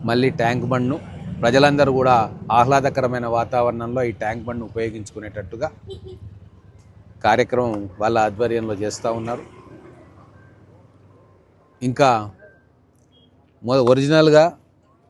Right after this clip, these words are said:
నేను అధికారులను అడిగి తెలుసుకున్నా, ఎందుకు ఆగిపోయినాయి ఇవన్నీ అంటే, ఇరవై ఐదు కోట్ల రూపాయలు ఇరిగేషన్కి, ఇరవై ఐదు కోట్ల రూపాయలు టూరిజం అని చెప్పి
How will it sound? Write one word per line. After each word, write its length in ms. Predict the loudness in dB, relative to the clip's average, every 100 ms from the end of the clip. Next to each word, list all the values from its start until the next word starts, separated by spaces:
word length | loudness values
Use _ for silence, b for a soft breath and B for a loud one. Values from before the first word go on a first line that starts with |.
| _ _ _ _ _ _ _ _ _ _ _ -6
నేను 120 | 0 2
అధికారులను 440 | 4 4 4 2
అడిగి 160 | -2 -2 -4
తెలుసుకున్నా, 440 | -4 -8 -10 -10 -14 _ _ _ _ _ -12 -6
ఎందుకు 240 | -4 0 2
ఆగిపోయినాయి 500 | 2 0 -4 -2 -4
ఇవన్నీ 300 | -4 -6 -6 -8
అంటే, 200 | -10 -16 _ _ _ b b -4
ఇరవై 180 | 2 6 6
ఐదు 100 | 4 0
కోట్ల 200 | 2 2
రూపాయలు 340 | 0 0 0 0
ఇరిగేషన్కి, 640 | 0 0 0 0 -4 -6 -8 -10 -10
ఇరవై 180 | -2 2 2
ఐదు 100 | 0
కోట్ల 200 | -2 -2 -4
రూపాయలు 380 | -4 -4 -4 -4 -6
టూరిజం 380 | -4 -2 -4 -6
అని 100 | -6
చెప్పి 160 | -8 -10